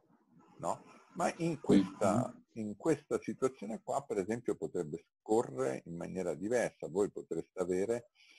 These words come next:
Speaker 1: delle, eh, appunto, delle scansioni diverse a seconda, o anche dei ritmi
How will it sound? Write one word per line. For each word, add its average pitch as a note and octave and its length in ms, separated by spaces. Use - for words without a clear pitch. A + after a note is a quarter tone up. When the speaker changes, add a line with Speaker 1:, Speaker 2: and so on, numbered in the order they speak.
Speaker 1:
delle, E2+ 720
eh, F2+ 100
appunto, - 440
delle F#2 360
scansioni F#2+ 640
diverse G2+ 500
a G#2 120
seconda, E2 840
o G#2 120
anche G#2 380
dei F#2 200
ritmi F#2+ 600